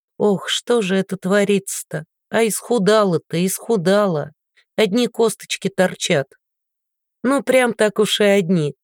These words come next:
засмеялась Ксюша, отстраняясь. «Бабуль, как насчет покушать?» «Конечно, лапонька, конечно», засуетилась баба Дуся.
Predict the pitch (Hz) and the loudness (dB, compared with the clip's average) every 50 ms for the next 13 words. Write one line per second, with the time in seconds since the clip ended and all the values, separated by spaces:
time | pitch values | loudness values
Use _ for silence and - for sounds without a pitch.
0 | _ _ _ _ _ _ - 165 151 180 175 - 185 185 180 175 180 175 170 165 | _ _ _ _ _ _ -10 -4 -4 -4 -2 0 0 2 2 4 2 2 2 0
1 | 165 - - - - - 214 214 - - 175 160 151 - - - - 165 175 180 | -4 -4 -6 -8 -2 0 0 0 0 0 0 0 0 -2 -6 -6 -2 0 0 2
2 | 180 180 165 151 147 147 139 - - - _ _ _ _ _ _ _ _ _ _ | 2 2 2 0 0 -2 -4 -8 -14 -20 _ _ _ _ _ _ _ _ _ _
3 | - 202 226 202 185 196 165 139 - _ _ _ _ _ _ _ _ - - 254 | 0 0 0 2 2 0 0 -2 -6 _ _ _ _ _ _ _ _ -4 -4 -2
4 | - 226 208 190 - - 180 - - - 180 185 - - 202 180 - - - 139 | 0 0 0 0 0 -2 -2 -2 0 -2 -2 -2 -2 -2 -2 -2 -2 -2 -4 -6
5 | - _ _ _ _ _ _ _ _ _ _ _ _ _ _ _ - - 240 233 | -6 _ _ _ _ _ _ _ _ _ _ _ _ _ _ _ -4 0 0 2
6 | 220 208 208 220 226 220 - - 233 226 214 214 214 208 185 - 151 160 160 - | 2 2 2 2 2 0 0 0 0 2 2 2 2 0 -2 -2 -4 -4 -4 -6
7 | - - - 262 262 254 247 247 202 156 - - - 160 139 135 135 - _ _ | -10 -4 0 0 0 2 2 2 2 2 0 -2 -2 -6 -8 -8 -10 -14 _ _
8 | _ _ _ _ _ _ _ - 160 156 185 180 - - 196 190 185 - - 196 | _ _ _ _ _ _ _ -12 -4 -4 -2 -2 0 0 2 2 2 0 0 0
9 | 185 165 170 160 160 156 170 170 160 143 180 170 160 196 180 160 - - - 131 | 0 2 0 -2 0 0 0 0 0 0 -2 -2 0 -2 -2 -2 -4 -6 -6 -8